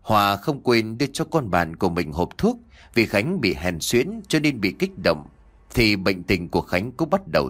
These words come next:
tái phát. Một lúc sau, Khánh đã lấy được bình tĩnh lại, rồi bắt đầu kể những cái điều mà cô gặp lúc nãy. Khánh bảo khi cô bước xuống xe, cô đã thấy một cái bóng đen lướt nhẹ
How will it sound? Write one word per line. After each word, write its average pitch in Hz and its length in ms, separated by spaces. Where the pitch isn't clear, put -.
tái 131 160
phát. 208 240
Một 110 100
lúc 143 200
sau, 98 340
Khánh 117 200
đã 170 100
lấy 147 260
được 101 300
bình 76 280
tĩnh 160 300
lại, 73 240
rồi 117 180
bắt 196 200
đầu 85 420
kể 85 200
những 135 260
cái 208 120
điều 92 300
mà 78 140
cô - 180
gặp 78 240
lúc 180 240
nãy. 135 280
Khánh 196 200
bảo 90 300
khi 151 160
cô 160 160
bước 202 200
xuống 190 200
xe, 143 320
cô 113 120
đã 107 220
thấy 117 200
một 156 160
cái 160 200
bóng 170 240
đen 151 260
lướt 226 220
nhẹ 80 280